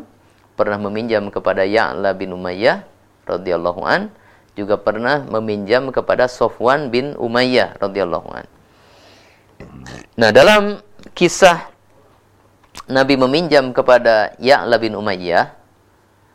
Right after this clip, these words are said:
Nabi Sallallahu Alaihi Wasallam bersabda kepada Ya'la bin Umayyah, "Idza atatka rus-, eh, rusuli fa'atihi thalathina ibilan." Kalau datang utusanku kepadamu,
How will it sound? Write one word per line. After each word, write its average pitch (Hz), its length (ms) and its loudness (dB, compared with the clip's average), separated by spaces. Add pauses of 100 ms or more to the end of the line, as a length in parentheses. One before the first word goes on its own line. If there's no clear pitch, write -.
(260)
Nabi 123 240 -4
Sallallahu 127 380 0
Alaihi - 80 -2
Wasallam 139 180 -2
bersabda 107 460 -2 (180)
kepada 104 240 -4
Ya'la 110 240 0
bin 101 240 -4
Umayyah, 98 480 -4 (560)
"Idza 104 560 2
atatka 104 720 0
rus-, 98 320 -8
eh, 90 400 -6
rusuli 95 560 -4 (540)
fa'atihi 120 840 0 (440)
thalathina 135 880 0 (320)
ibilan." 101 400 -2 (1040)
Kalau 107 400 2
datang 120 400 2
utusanku 113 560 -4
kepadamu, 101 480 0